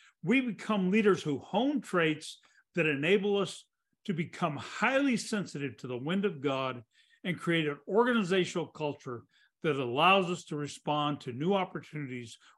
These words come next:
with expediency, adeptness, and energy. And so we are, are developing the traits personally as leaders,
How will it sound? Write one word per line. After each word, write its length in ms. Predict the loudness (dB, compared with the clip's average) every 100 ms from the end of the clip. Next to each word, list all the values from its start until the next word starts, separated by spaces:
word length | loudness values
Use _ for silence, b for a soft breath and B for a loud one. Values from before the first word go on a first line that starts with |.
| _
with 160 | -4 -4
expediency, 1120 | -6 -8 0 2 2 0 -2 -4 -4 -4 -8 -12
adeptness, 680 | -4 -4 -4 -8 -10 -12 -18 b b b
and 160 | -10 -10 _ -6
energy. 640 | -4 -4 -8 -12 -18 -20 _ _ b b b
And 260 | 0 0 0
so 300 | 2 4 4
we 280 | 4 4 4
are, 300 | 4 0 -4 -8
are 440 | -2 0 0 -4 -14 -12 -6
developing 840 | -4 -2 4 4 4 2 0 0
the 80 | -4
traits 560 | -2 2 2 2 -8 -14 _
personally 480 | 2 2 2 -4 -2
as 140 | -2 -2
leaders, 480 | -2 0 -2 -4